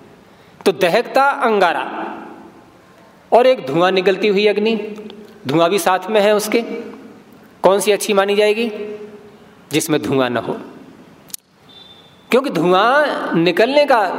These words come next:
तात्पर्य है कि अग्नि अभी ठीक प्रकार से प्रज्वलित नहीं हुई है।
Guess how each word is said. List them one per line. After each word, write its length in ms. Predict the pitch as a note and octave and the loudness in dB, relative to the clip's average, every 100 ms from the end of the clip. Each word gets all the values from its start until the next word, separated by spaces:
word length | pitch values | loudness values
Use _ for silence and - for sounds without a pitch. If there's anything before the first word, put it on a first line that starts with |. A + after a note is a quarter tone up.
| - | -2
तात्पर्य 440 | - F#3 A#3 A3+ G3+ | 2 2 2 2 4
है 180 | G3 | 2
कि 140 | G#3+ A3+ - | 2 0 2
अग्नि 380 | F#3 F#3 G3+ G#3 | 0 2 0 2
अभी 340 | F#3+ E3 F#3+ F#3 | 0 0 0 0
ठीक 220 | F3 F3+ | -2 0
प्रकार 240 | F3 E3+ | 0 0
से 240 | D#3 D#3+ D#3+ D#3+ - | 2 0 0 0 0
प्रज्वलित 460 | D3+ D#3 D#3 - A3 C4+ - - - - C#3 | 0 2 0 2 0 0 -6 -10 -14 -10 -4
नहीं 240 | C3 C3+ | -2 -2
हुई 180 | B2+ B2 | -2 -6
है। 200 | - | -6